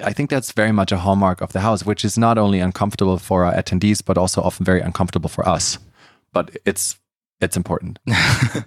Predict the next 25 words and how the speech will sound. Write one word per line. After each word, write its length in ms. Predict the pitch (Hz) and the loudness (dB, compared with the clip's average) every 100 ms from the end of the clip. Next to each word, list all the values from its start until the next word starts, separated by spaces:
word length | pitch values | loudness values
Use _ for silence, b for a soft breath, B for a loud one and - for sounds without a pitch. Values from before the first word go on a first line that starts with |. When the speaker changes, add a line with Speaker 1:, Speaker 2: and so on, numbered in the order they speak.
| B B B B B | B B B B B
Speaker 2:
How 560 | - - 120 123 123 113 - _ 110 107 | -14 -2 2 4 4 2 -4 _ -8 -2
did 160 | 107 | 0
you 80 | 107 | 0
come 200 | - 101 | 0 -2
across 340 | 90 - 92 | -2 -2 -2
with 160 | 92 - | -2 -2
this 200 | 92 - | -4 -4
kind 200 | - 98 | -4 -2
of 80 | 85 | -2
design 320 | 95 92 95 | 0 0 0
principle? 320 | - 95 90 | -2 -4 -4
Because 280 | 104 127 123 | -4 -4 -4
it 100 | 117 - | -6 -8
sounds 440 | - 120 117 120 - | -4 0 2 2 0
unusual, 440 | 110 101 110 127 | 0 4 2 2
because 460 | 131 120 - 120 - B B B - | 0 -2 0 -2 -2 B B B -10
I 100 | 107 | -4
think 260 | 120 101 | -2 -2
humans 640 | 113 131 143 131 127 - - _ - | 2 2 4 2 0 -4 -10 _ -8
strive 500 | - - 107 101 104 | -6 -2 0 2 0
for 280 | - 107 101 | 0 0 2
understanding. 1080 | 98 95 - - 92 98 98 95 95 92 95 | 0 -2 -2 -2 0 2 2 2 2 0 -2
Um, 340 | 98 92 92 85 | 0 2 2 -2
I 80 | 82 | -2
think 280 | 98 98 | -2 -4